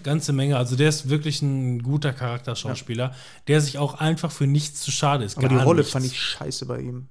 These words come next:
Speaker 2: Also ich hab nur zwei Folgen gesehen, aber
Speaker 1: Ja.
Speaker 2: es, irgendwie hat mich da irgendwas
Speaker 1: Aber
Speaker 2: gestört.
Speaker 1: aber das find ich halt auch so krass,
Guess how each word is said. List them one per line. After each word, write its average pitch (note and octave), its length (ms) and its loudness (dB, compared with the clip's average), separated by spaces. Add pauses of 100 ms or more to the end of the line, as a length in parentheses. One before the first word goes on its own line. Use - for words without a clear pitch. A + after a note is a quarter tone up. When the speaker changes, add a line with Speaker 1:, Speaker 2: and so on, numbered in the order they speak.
Speaker 2:
Also B2+ 240 -4 (420)
ich - 140 -14
hab C#3 140 -4
nur C#3+ 100 2
zwei C3+ 220 4
Folgen C3+ 220 4
gesehen, C3+ 260 4
aber C#3+ 180 6
Speaker 1:
Ja. F3+ 140 4
Speaker 2:
es, D3 140 -2 (140)
irgendwie F#3+ 380 4
hat F#3+ 140 2
mich F#3+ 160 2
da F#3 100 6
irgendwas E3+ 420 4
Speaker 1:
Aber C3+ 180 4
Speaker 2:
gestört. A#2+ 440 0
Speaker 1:
aber D3 160 2
das C3+ 220 -2
find E3+ 200 -2
ich D3 140 -4
halt C#3+ 140 -2
auch C3+ 120 -4
so A#2 220 -6
krass, - 540 -6